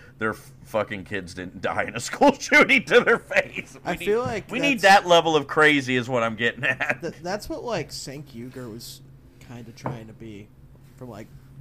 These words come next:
Speaker 2: T Y T. I feel
Speaker 1: Yeah,
Speaker 2: like
Speaker 1: he's
Speaker 2: that
Speaker 1: not
Speaker 2: was his
Speaker 1: funny,
Speaker 2: whole
Speaker 1: though.
Speaker 2: thing. Yeah, no, he's not good, but
Speaker 1: Yeah.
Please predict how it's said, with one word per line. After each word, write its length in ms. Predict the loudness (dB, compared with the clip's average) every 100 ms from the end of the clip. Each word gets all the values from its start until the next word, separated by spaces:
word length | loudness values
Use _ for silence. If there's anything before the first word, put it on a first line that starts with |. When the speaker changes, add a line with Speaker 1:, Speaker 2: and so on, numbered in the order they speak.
| -16
Speaker 2:
T 160 | -12
Y 200 | -10 -10 -14
T. 380 | -16 -16 -16 -18 -10
I 40 |
feel 80 | 2
Speaker 1:
Yeah, 40 | 4
Speaker 2:
like 80 | 4
Speaker 1:
he's 80 |
Speaker 2:
that 60 | 0
Speaker 1:
not 100 | -2
Speaker 2:
was 80 | -2
his 40 |
Speaker 1:
funny, 220 | 0 -2 -2
Speaker 2:
whole 60 | -8
Speaker 1:
though. 140 | -8
Speaker 2:
thing. 160 | -10 -18 -16
Yeah, 200 | -12 -12
no, 100 | -12
he's 200 | -14 -12
not 280 | -12 -14 -14
good, 380 | -14 -14 -16 -20 -20 -20 -16
but 240 | -16 -16 -20 -20 -20 -20 -20 -20 -20 -20 -20 -18
Speaker 1:
Yeah. 240 | -16 -14